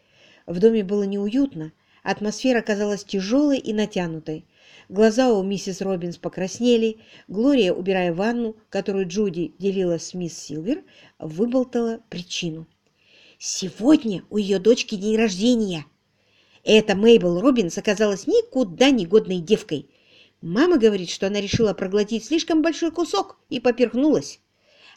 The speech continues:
Она сдала какие-то экзамены, кончила школу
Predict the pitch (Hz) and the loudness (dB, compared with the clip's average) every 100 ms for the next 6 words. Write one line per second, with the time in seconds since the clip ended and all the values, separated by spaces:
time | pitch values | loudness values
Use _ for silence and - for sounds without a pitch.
0 | - 190 208 175 202 190 196 - 185 175 | -6 -2 -2 0 0 0 -4 -6 -6 -6
1 | 165 214 381 285 165 - - _ 220 185 | -2 0 2 0 -2 -12 -20 _ 2 2
2 | 190 175 - 339 415 294 | -2 -4 -2 0 2 0